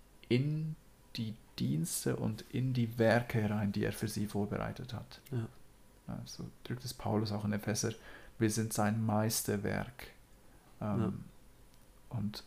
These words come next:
Speaker 1: und er wird uns in diese Werke hineinführen, die er vorbereitet hat.
Speaker 2: Ja. Oder auch Philipper zwei, zwölf, dreizehn ist ja eigentlich diese Spannung, oder?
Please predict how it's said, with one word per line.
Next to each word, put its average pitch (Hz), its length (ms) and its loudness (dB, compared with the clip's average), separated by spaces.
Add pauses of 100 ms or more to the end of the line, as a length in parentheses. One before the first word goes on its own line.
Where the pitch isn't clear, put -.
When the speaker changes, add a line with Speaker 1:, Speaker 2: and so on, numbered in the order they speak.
Speaker 1:
und 110 180 0
er 101 120 0
wird 113 220 -2
uns 110 220 -4
in 110 160 -4
diese 110 260 -4
Werke 104 320 -2
hineinführen, 101 680 -2
die 110 80 -2
er 107 60 -6
vorbereitet - 680 -8
hat. - 220 -10 (880)
Speaker 2:
Ja. 117 120 0 (1500)
Oder 110 140 8
auch 101 120 6 (260)
Philipper 107 380 -2
zwei, 104 440 4
zwölf, - 300 2
dreizehn 104 480 2
ist - 120 2
ja - 120 -4
eigentlich 98 240 2
diese 101 220 0
Spannung, 101 400 2
oder? 113 200 2